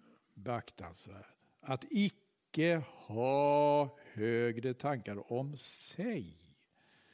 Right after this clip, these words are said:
än tillbörligt är, utan tänka blygsamt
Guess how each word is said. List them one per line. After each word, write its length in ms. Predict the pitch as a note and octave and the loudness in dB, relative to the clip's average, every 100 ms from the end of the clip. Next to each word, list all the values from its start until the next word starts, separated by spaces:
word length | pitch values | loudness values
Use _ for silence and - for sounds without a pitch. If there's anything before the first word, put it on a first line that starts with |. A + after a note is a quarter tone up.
| _ _ _ _ _ _ _ _ _ _ - | _ _ _ _ _ _ _ _ _ _ -8
än 640 | B2+ C#3 D3 D3+ D3+ D3 | 0 2 2 2 0 -2
tillbörligt 960 | - - D#3 B2 F#2+ E2+ G#2 A2+ A#2 B2 | -4 0 0 0 -4 -8 -6 -4 -4 -6
är, 460 | G#2 - - - _ _ - _ _ _ _ _ _ | -6 -8 -10 -18 _ _ -20 _ _ _ _ _ _
utan 360 | C3 C3 C3+ | -6 -4 -4
tänka 1200 | C3 - D#3+ A#2+ F2+ - _ _ - A2+ A#2+ A#2+ | -4 -2 0 -2 -8 -16 _ _ -10 -4 -2 -2
blygsamt 1120 | B2+ F#2+ A#2+ C#3+ D#3+ G#2+ - - - F#3 C3 | -4 -6 -4 -2 -2 -6 -8 -10 -4 -4 -6